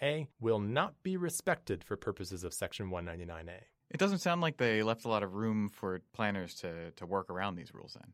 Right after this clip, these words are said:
Speaker 1: No, they didn't. But, you know, lawyer's gonna law, you know what I mean?
Speaker 2: I don't know if I should take that personally or not.
Speaker 1: I, I mean, you know, no disrespect intended.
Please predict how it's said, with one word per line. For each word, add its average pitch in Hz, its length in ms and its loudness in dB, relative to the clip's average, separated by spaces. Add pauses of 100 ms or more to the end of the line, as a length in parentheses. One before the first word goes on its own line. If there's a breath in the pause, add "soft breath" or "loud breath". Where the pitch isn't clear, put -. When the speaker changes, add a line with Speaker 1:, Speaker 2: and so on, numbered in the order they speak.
(140)
Speaker 1:
No, 151 240 2
they 147 120 6
didn't. 131 400 2 (160)
But, 110 360 0
you 135 120 -2
know, 123 320 0
lawyer's 123 360 6
gonna 135 200 4
law, 147 220 8
you 95 100 0
know 104 80 0
what 113 100 2
I 117 40 2
mean? 143 200 0 (260)
Speaker 2:
I 139 40 -6
don't 131 80 2
know 113 80 4
if 110 80 2
I 113 80 4
should 95 140 -4
take 107 140 2
that 101 200 0
personally 92 400 0
or 82 40 -4
not. 78 220 -4 (400)
Speaker 1:
I, 185 220 0
I 165 40 -2
mean, 240 260 -4
you 202 80 0
know, 220 160 -4
no 147 200 6
disrespect 175 600 0
intended. 107 500 -2